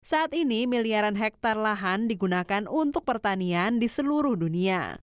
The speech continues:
Tapi jangan berharap bakso seperti ini akan tersedia di seluruh dunia dalam waktu dekat. Sejauh ini, negara Singapura yang kecil adalah satu-satunya negara yang menyetujui daging berbasis sel untuk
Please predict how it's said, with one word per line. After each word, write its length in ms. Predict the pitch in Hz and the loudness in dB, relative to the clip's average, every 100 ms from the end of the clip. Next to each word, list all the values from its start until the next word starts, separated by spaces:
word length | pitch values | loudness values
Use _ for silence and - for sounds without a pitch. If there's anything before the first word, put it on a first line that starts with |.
| - | -2
Tapi 320 | 190 - 202 | -2 0 -6
jangan 320 | 220 202 196 | 0 0 0
berharap 480 | 196 247 330 302 330 | 0 0 0 0 -2
bakso 400 | 247 269 285 311 | 0 0 2 -2
seperti 480 | 311 294 294 302 294 | -2 -4 -2 -2 0
ini 320 | 269 311 370 | 2 0 0
akan 320 | 277 277 285 | -2 0 0
tersedia 480 | 269 247 233 240 247 | 0 0 0 2 2
di 80 | 240 | 0
seluruh 400 | - 311 311 269 | -2 0 2 2
dunia 560 | 208 196 185 185 208 | 2 0 0 2 0
dalam 560 | 269 247 302 294 320 285 | 0 0 2 2 0 0
waktu 320 | 190 - 175 | -4 -4 -8
dekat. 320 | - 220 196 _ _ _ - | -2 -2 -2 _ _ _ -6
Sejauh 400 | 311 269 302 320 | -2 0 0 0
ini, 320 | 330 226 226 | 0 0 0
negara 320 | 240 190 190 | 0 0 0
Singapura 640 | 196 196 196 208 202 220 | 0 -2 -2 0 0 0
yang 80 | 226 | 0
kecil 640 | 208 - - 190 196 269 320 | -4 -8 -2 0 2 2 0
adalah 480 | 175 175 175 202 | -2 0 2 2
satu-satunya 640 | 247 226 220 220 220 220 226 | 0 -2 -2 -2 0 0 0
negara 560 | 226 208 208 220 262 | 0 0 0 0 0
yang 160 | 285 247 | 0 0
menyetujui 720 | 214 208 202 196 170 202 226 | 0 -2 0 -2 0 0 0
daging 400 | 202 202 196 247 | 0 0 0 -2
berbasis 560 | 214 190 190 226 214 180 | 0 0 -2 -2 -4 0
sel 320 | 170 214 294 | 0 0 0
untuk 400 | 277 320 294 349 | 0 0 2 0